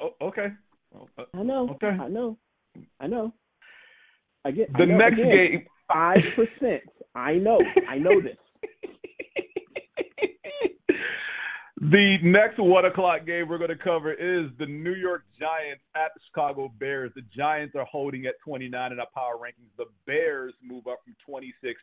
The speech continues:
Speaker 1: to twenty-five. The Bears are also six-point favorites. Looks like we are all picking the Bears. And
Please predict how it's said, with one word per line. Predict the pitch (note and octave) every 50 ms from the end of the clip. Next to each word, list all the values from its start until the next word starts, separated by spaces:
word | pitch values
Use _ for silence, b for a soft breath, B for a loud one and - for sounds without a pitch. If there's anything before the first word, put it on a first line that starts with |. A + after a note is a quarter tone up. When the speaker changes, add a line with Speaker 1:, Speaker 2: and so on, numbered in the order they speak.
| _
Speaker 1:
to | B2
twenty-five. | - _ B2 A#2 A2 G#2 G#2 - _ D#3 D3+ D3+ D3 C#3+ C#3 C3+ C#3 C3 - _ _ _ _ _ _ _ _ _ _ _ _ _ _ _ _ _ _ C#3+
The | C3+ B2+
Bears | A2 A#2+ D#3 D#3+ E3+ E3+ D3+ B2+
are | C#3+
also | B2 A#2+ C3+ C#3+ C3+ - C#3+ B2+ A#2+ -
six-point | - C#3 - - _ - C#3 A#2+ A#2 A2 _
favorites. | D3+ D#3 D#3+ D#3 C#3 D#3 D3 -
Looks | - C#3+ D3+ D3 -
like | D3 C3+ B2+ -
we | C3 C3 B2
are | A#2 A2+ A2+ -
all | B2 C3+ D3 D3 C#3 C#3 - -
picking | D3+ C#3+ - C3+ A#2+ A2+
the | - A2 G2+ - _
Bears. | - D3 E3+ F3+ F3 F3 E3+ E3+ E3 - - b b b b b b b b b b b b _ -
And | C#3+ D3 D3 C#3+ C3+ B2